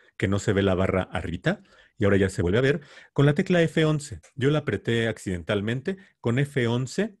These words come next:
se ve de esta manera. Igual te sirve para que puedas visualizar de mejor manera las cosas que vas haciendo.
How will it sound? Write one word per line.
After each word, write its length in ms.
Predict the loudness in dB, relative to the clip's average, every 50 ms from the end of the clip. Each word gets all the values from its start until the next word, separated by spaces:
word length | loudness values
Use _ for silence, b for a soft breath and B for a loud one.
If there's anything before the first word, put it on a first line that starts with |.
| _ _ _ _ _ _ _ _
se 200 | -10 -6 -4 0
ve 120 | 0 0
de 60 | 0
esta 200 | -2 -2 -6 -8
manera. 340 | -8 -8 -8 -10 -12 -16 _ _ _ _ _ _ _ _ _
Igual 260 | -8 -4 -2 -2 -2
te 120 | -2 -4 -2
sirve 260 | -2 -2 -2 -2 -2
para 260 | -2 -2 -4 -4 -4
que 100 | -6 -8
puedas 260 | -6 -4 -4 -2 -2
visualizar 560 | -4 -6 -8 -8 -8 -8 -8 -6 -6 -6 -4 -4
de 80 | -6
mejor 280 | -8 -8 -8 -6 -6 -6
manera 380 | -6 -6 -6 -6 -6 -6 -8 b b b b b b -4
las 220 | -2 -2 -2 -2
cosas 320 | -4 -4 -4 -4 -6 -8 -6
que 100 | -6 -6
vas 180 | -6 -6 -8 -10
haciendo. 360 | -14 -14 -16 -18 -18 _